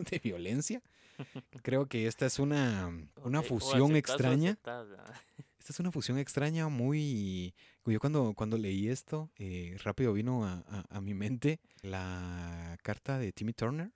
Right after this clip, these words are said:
Speaker 1: en el que justamente ella, ella menciona esto,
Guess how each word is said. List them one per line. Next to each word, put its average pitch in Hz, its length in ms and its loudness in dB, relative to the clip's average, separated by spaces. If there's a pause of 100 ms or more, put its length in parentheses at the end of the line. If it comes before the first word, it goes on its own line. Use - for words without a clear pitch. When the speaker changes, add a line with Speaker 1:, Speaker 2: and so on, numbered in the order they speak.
(220)
Speaker 1:
en 165 160 0
el 165 100 4
que 151 120 6
justamente 175 680 8
ella, 156 400 4
ella 131 180 2
menciona 151 600 6
esto, 147 380 2